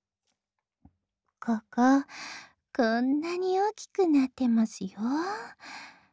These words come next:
今日も私のおっぱいで気持ちよ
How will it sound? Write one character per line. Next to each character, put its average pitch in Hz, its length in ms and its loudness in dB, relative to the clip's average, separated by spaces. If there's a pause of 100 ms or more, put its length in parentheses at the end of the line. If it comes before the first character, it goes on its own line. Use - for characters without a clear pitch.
(560)
今 240 260 6
日 208 80 2
も 185 60 -10 (200)
私 214 440 -4
の 277 220 6
お - 20 -6
っ 320 40 -10 (180)
ぱ 254 220 -4
い 233 60 -8
で - 60 -16 (1040)
気 285 220 -2
持 285 240 2
ち - 180 -8
よ 349 60 -2